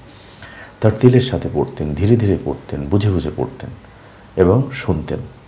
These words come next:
বুঝতে চেষ্টা করতেন। সুপ্রিয় দর্শক শ্রোতা, তাই আসুন তারাবি নিয়ে বিতর্ক নয়, কিয়ামুল লাইল নিয়ে বিতর্ক নয়, বরঞ্চ আপনি তারাবি পড়েন, কিয়ামুল লাইল পড়েন, যেটিই পড়েন, দুটোরই দলিল আছে, পড়েন।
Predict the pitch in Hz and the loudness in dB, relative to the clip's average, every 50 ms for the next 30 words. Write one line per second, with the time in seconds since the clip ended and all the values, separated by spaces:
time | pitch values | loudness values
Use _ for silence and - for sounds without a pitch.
0 | - - 80 - - - - - - 65 - - - 65 - - - - - - | -12 -8 -8 -8 -8 -10 -12 -10 -10 -10 -8 -8 -8 -8 -10 -10 -14 -14 -18 -18
1 | - - - - - - - - - - - - 107 - - 135 127 - 65 - | -18 -20 -20 -20 -20 -20 -20 -20 -20 -12 -6 -4 -4 -2 -2 -2 0 0 0 -2
2 | - - 90 - - 131 123 - 110 127 131 131 - - - - - - - 113 | -4 -8 -12 -8 -4 -4 -2 0 -2 -2 -4 -4 -10 -14 -18 -20 -10 -4 -2 0
3 | 113 101 95 - - 101 76 - - - - - - - - - - - - 98 | 2 2 0 0 -2 -4 -4 -4 -8 -12 -18 -20 -20 -20 -20 -20 -20 -4 2 4
4 | 95 98 104 104 110 131 131 127 110 87 78 - - - - - - - 65 67 | 6 6 6 6 6 4 4 4 4 2 0 0 0 -2 -2 -4 -6 -8 -6 -6
5 | 67 67 - - - - - - - 92 92 90 90 85 73 73 71 80 90 95 | -6 -6 -8 -12 -16 -20 -14 0 4 4 4 6 4 2 0 2 2 2 2 2
6 | 90 80 73 65 73 69 - 67 65 - - 71 67 69 76 98 120 131 65 67 | -2 -4 -4 -6 -6 -6 -6 -8 -8 -8 -8 -8 -6 -4 -4 -4 -4 -4 -4 -2
7 | 69 67 71 69 64 - - 62 - - - - - - - - 85 85 90 101 | -2 -2 -2 -4 -8 -8 -6 -6 -6 -6 -6 -10 -12 -8 -4 0 0 2 2 2
8 | 113 113 117 120 113 107 107 110 113 113 - - 80 78 85 98 101 101 98 98 | 0 -2 -2 -2 -4 -4 -4 -4 -6 -8 -6 -4 -2 0 0 0 0 0 -2 -2
9 | 98 101 - - - 95 98 98 98 90 78 85 90 - 107 107 110 - 98 95 | -4 -6 -6 -8 -6 -6 -6 -6 -6 -6 -6 -4 -2 -2 -2 -2 -2 -2 -4 -2
10 | 98 101 110 - - - - - - - 87 101 92 95 98 95 104 101 98 95 | -4 -4 -6 -10 -12 -10 -10 -6 -4 -2 -2 0 0 2 2 2 2 2 0 0
11 | - - - 107 104 - - - - - 85 87 92 | -2 -4 -10 -12 -12 -14 -16 -12 -6 -4 -2 -2 -2